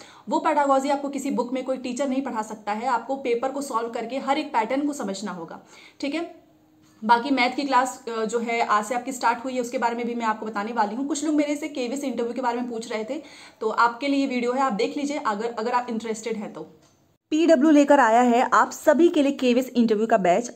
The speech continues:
अगर आप केवीएस का जो है पीआरटी, टीजीटी and पीजीटी, किसी भी एग्जाम के इंटरव्यू की प्रिपरेशन करना चाहते हैं तो टीचिंग वाला जो है लेकर आया है उन्नति बैच,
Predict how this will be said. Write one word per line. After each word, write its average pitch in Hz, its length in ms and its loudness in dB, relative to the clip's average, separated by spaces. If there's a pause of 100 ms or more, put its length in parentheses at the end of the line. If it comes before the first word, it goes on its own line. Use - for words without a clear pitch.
अगर 247 200 6
आप 277 200 0
केवीएस 269 480 2
का 277 160 2
जो 262 140 2
है 247 200 0
पीआरटी, 208 680 0 (460)
टीजीटी 294 640 4 (400)
and 277 260 6 (160)
पीजीटी, 247 440 2 (500)
किसी 330 260 6
भी 320 160 8
एग्जाम 233 440 4
के 226 80 -2
इंटरव्यू 240 420 2
की 277 80 0
प्रिपरेशन 220 380 -4
करना 202 240 -2
चाहते 185 340 -2
हैं 190 280 -2
तो 269 80 0
टीचिंग 311 580 6
वाला 202 320 6
जो 202 140 -2
है 185 180 -4
लेकर 220 340 2
आया 185 200 4
है 190 300 -4
उन्नति 247 400 4
बैच, 180 380 -2